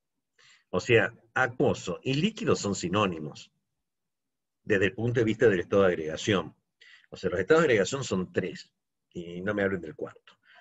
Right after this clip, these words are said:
sólido, líquido o vapor. Pero de los líquidos, voy a hacer una segunda clasificación,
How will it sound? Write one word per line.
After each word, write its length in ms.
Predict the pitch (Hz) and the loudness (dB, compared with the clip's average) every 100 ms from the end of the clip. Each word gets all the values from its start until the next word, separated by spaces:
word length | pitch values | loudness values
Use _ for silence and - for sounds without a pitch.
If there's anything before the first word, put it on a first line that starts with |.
| _ | _
sólido, 420 | - 131 151 143 | 2 2 6 4
líquido 400 | 120 120 170 160 | 2 -2 0 0
o 80 | 80 | -2
vapor. 360 | 76 - - - _ _ _ _ _ _ _ _ _ _ _ _ _ _ _ _ _ _ _ _ _ _ _ | -6 -12 -14 -20 _ _ _ _ _ _ _ _ _ _ _ _ _ _ _ _ _ _ _ _ _ _ _
Pero 280 | 120 110 113 | 0 6 6
de 160 | 123 196 | 6 4
los 140 | 240 | 4
líquidos, 760 | 196 143 - 98 98 147 - 95 | 2 -2 -2 -2 2 2 0 -2
voy 160 | 95 | 2
a 60 | 92 | 2
hacer 180 | - 101 | 2 -2
una 120 | 95 | -2
segunda 680 | - 90 95 110 107 98 95 | 2 2 2 -2 0 0 0
clasificación, 1200 | 95 92 92 95 92 110 - 104 95 117 - | 0 -2 -4 -10 0 0 0 0 0 0 -8